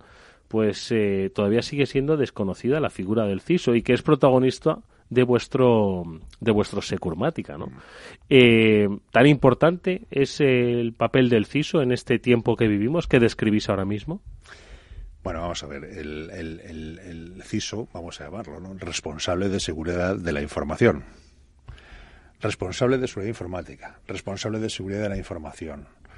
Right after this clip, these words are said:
Speaker 2: responsable de seguridad digital, tiene muchos nombres, ¿no? Es la persona y el equipo en su conjunto que esa persona tiene en una organización para, eh, gestionar los riesgos de seguridad,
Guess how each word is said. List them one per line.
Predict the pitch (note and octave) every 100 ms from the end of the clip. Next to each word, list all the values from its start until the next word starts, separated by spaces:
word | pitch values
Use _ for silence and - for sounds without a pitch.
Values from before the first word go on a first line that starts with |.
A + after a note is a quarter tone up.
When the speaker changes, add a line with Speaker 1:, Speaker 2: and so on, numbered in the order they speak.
| - - - - -
Speaker 2:
responsable | G2+ G2 F#2+ G#2+ A2
de | G#2+
seguridad | - F#2 F#2 G2
digital, | F#2+ - D#2 D#2 C#2+ -
tiene | - F2+ F2
muchos | F2 - D2+
nombres, | D2+ C2+ C#2+
¿no? | E2 F#2+
Es | G#2+
la | G2+
persona | G2+ E2+ - A#2+ G#2+ G#2+ D3 _ -
y | - G2+
el | F2
equipo | D#2 D#2+ - D2+
en |
su | - E2
conjunto | E2 G#2+ F#2+ D#2
que | F2+
esa | -
persona | F2 G#2 G2 G2
tiene | A2 G#2 E2
en |
una | F2 F#2+
organización | G2+ G#2+ A2 G#2+ B2+ D3+ F3+ _ - - - _
para, | - A2 B2 -
eh, | B2 F#2+ F#2 F2 F2 - - _ _ - _ _ _
gestionar | - - - G#2 G2+ A#2+
los | A#2
riesgos | A2+ A#2 A#2+ C#3
de |
seguridad, | B2+ F2+ E2 E2+ F#2+ G#2+